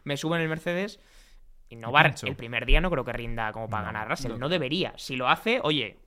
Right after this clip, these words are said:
Speaker 1: pf, pues viva Kimi Antonelli.
Speaker 2: Claro, el problema son las expectativas que se han
Speaker 1: Exactamente.
Speaker 2: generado. Porque si no cumple, que debería ser lo normal. O mejor dicho,
Speaker 1: Claro, la
Speaker 2: si las
Speaker 1: pregunta es,
Speaker 2: expect-
Speaker 1: ¿qué es cumplir?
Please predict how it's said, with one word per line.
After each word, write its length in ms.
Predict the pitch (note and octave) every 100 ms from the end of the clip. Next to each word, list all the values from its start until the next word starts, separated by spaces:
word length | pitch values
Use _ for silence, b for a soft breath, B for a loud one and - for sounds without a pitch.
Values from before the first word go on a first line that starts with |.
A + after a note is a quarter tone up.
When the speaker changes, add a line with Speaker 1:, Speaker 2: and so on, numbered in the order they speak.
| -
Speaker 1:
pf, 220 | - - -
pues 160 | A#2+ A2+
viva 260 | C#3 C3
Kimi 160 | - A#2+
Antonelli. 240 | A2+ - C#3
Speaker 2:
Claro, 180 | F#2 - B
el 100 | C#3
problema 320 | B2+ C3+ C#3+
son 180 | C#3+ C#3+
las 200 | C#3+ C3+
expectativas 720 | A#2+ - A#2 A#2 A2+ B2+ C3
que 80 | B2+
se 100 | B2
han 60 | B2
Speaker 1:
Exactamente. 320 | A#2+ A#2+ G#2
Speaker 2:
generado. 220 | F2+ F#2+ -
Porque 460 | - A2+ G2+ A2+ A#2+
si 180 | - A#2
no 140 | B2
cumple, 460 | C3 D3 D3 F#3 - - -
que 180 | - A#2+
debería 340 | A2+ A2 G2+ G#2
ser 140 | A#2
lo 140 | A2+
normal. 420 | G#2 G2 A2+ D#3 A2 B B B B B B B B B B -
O 200 | B2+ B2+
mejor 320 | B2+ D3 C#3+
dicho, 260 | D3 C#3
Speaker 1:
Claro, 160 | A#2+ D#3
la 60 | C#3
Speaker 2:
si 40 |
las 60 | C#3+
Speaker 1:
pregunta 180 | D#3 F3
es, 100 | E3
Speaker 2:
expect- 80 | D3
Speaker 1:
¿qué 120 | F3+
es 100 | -
cumplir? 400 | D3 A#2+ G#2+